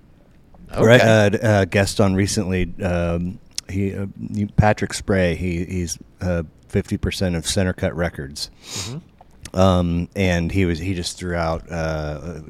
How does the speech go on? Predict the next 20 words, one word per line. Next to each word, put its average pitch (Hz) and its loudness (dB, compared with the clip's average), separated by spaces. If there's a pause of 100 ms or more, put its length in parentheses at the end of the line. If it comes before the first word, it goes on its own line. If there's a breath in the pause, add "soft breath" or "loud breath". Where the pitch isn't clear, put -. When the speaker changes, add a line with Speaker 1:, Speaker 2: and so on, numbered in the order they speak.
Speaker 1:
Taylor 90 -2
Swift - -8
came 71 -10
up. 64 -14 (500 loud breath)
And 76 -8
so 76 -6
just 76 -10 (160)
talking 87 -2
about 80 -2
the 80 -4
idea 82 -4
of, - -6
like, 80 -6
every 87 -2
person 92 -2 (460 soft breath)
that 87 -2
is 80 -2
out 85 2
to 90 -4
see 80 -2